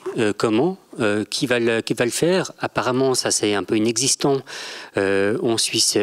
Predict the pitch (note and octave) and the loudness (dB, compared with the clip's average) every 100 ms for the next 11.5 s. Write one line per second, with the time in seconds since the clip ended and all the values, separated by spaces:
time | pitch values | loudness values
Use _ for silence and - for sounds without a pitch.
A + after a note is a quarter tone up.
0 | B2+ G#2+ A2 A#2 E3 D#3 - - F#3+ G#3 | 0 0 0 2 2 0 -4 -2 0 0
1 | G#3 F3 C3+ A#2 A#2+ B2 B2+ A#2+ - - | 0 0 0 0 0 0 0 -2 -6 -14
2 | - - - A#2 A2+ - C#3 C3 G#2+ G2+ | -14 -16 -4 0 2 2 4 4 4 2
3 | G2+ G#2+ - A#2+ C3+ C3 - C3+ A#2+ G#2+ | 2 2 2 2 2 0 0 2 2 2
4 | A2+ B2 - C3+ C3 A2 A#2 A2+ B2 A2 | 2 2 2 2 2 2 2 2 0 -2
5 | A#2+ A#2+ - A#2 G#2+ G2+ - B2+ B2 B2 | -4 -4 -2 0 2 2 2 2 2 2
6 | B2 A2 - A#2+ B2 A2 A#2+ B2 - - | 0 0 -2 0 -2 0 -2 -4 -10 -14
7 | - - - A#2+ G#2 B2+ - C3 B2+ A2+ | -14 -16 -6 -2 0 -2 0 0 2 0
8 | - B2 - C3 F3 D3 C3 A2+ D3 D#3 | 2 0 2 0 0 0 0 0 2 2
9 | C#3+ D3 F3+ - D#3+ - D3+ - F#2+ - | 2 2 0 0 -2 -2 -2 -2 -2 -4
10 | A2 - B2+ - - A2 - A2 A#2+ C3+ | -4 -2 -2 0 -2 -2 -4 -8 -4 0
11 | A2+ - C3 C#3 A#2+ | 0 0 0 2 0